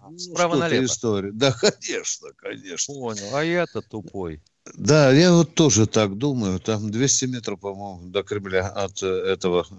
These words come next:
Speaker 1: если не, не меньше, от гостиного двора.
Speaker 2: Да,
Speaker 1: Это
Speaker 2: вот на
Speaker 1: там,
Speaker 2: что мы
Speaker 1: а,
Speaker 2: отвлеклись
Speaker 1: да.
Speaker 2: невольно. Просто уж засвербело на душе.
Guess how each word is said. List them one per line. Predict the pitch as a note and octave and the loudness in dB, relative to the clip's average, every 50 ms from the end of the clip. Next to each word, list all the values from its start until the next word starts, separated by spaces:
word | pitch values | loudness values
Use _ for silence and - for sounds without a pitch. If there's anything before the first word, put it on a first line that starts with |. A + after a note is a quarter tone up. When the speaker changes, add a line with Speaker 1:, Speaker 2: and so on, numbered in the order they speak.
| C2+ _ _ _ - | -20 _ _ _ -6
Speaker 1:
если | - F2 F2 - - G2+ | -4 -2 0 0 2 2
не, | G2+ G2+ G2+ | 4 4 4
не | G2 G2 - G2 G2 G2 G2+ | 4 2 2 2 2 4 4
меньше, | G2+ G2 F#2+ F#2 - - G2+ F#2+ - - - - - - - - - - - | 4 4 4 4 4 2 0 -2 -4 -8 -14 -14 -14 -16 -16 -18 -20 -4 0
от | - A2 G#2 | 2 2 4
гостиного | G#2 C3 B2 - - G#2+ G2 F#2+ F#2 F#2+ F#2+ | 4 4 4 4 2 0 -4 -6 -6 -8 -6
двора. | G2 A2 A#2 G#2+ F2+ D2 D2+ D2+ D2 _ _ _ - - - - - _ _ | -6 -4 -4 -4 -6 -8 -10 -18 -20 _ _ _ -20 -20 -20 -20 -20 _ _
Speaker 2:
Да, | - D3 F#3+ F3+ | -6 -4 -2 -2
Speaker 1:
Это | D#3+ | -2
Speaker 2:
вот | F3 E3+ - - | -2 -4 -6 -4
на | D3 | -4
Speaker 1:
там, | G#3+ F#3+ | -4 -2
Speaker 2:
что | F#3 B2+ | -4 -4
мы | A2+ G#2+ G2+ | -6 -6 -6
Speaker 1:
а, | F#2+ | -6
Speaker 2:
отвлеклись | F2+ F2 A#2+ B2+ B2 - F#2 - C2+ | -6 -4 -6 -6 -8 -8 -10 -10 -8
Speaker 1:
да. | - G#2+ | -8 -8
Speaker 2:
невольно. | G#2+ G2+ G2 F#2 D#2+ D2+ - - - _ _ _ _ _ _ _ | -6 -6 -6 -8 -8 -10 -14 -16 -18 _ _ _ _ _ _ _
Просто | - A2 A#2+ A2+ - - A#2 | -8 -6 -6 -6 -6 -6 -6
уж | G#2 F#2 - - - | -6 -4 -6 -8 -10
засвербело | - D2 F#2+ F2+ G#2+ G#2 - - C3+ C#3 C3+ B2+ B2+ G#2 F2+ F2 | -12 -14 -10 -8 -6 -6 -4 -2 0 0 2 2 2 2 2 2
на | F2 E2+ F2 | -2 -4 -4
душе. | G2+ A2+ - - - E2+ C#2 | -4 -4 -4 -4 -4 -6 -6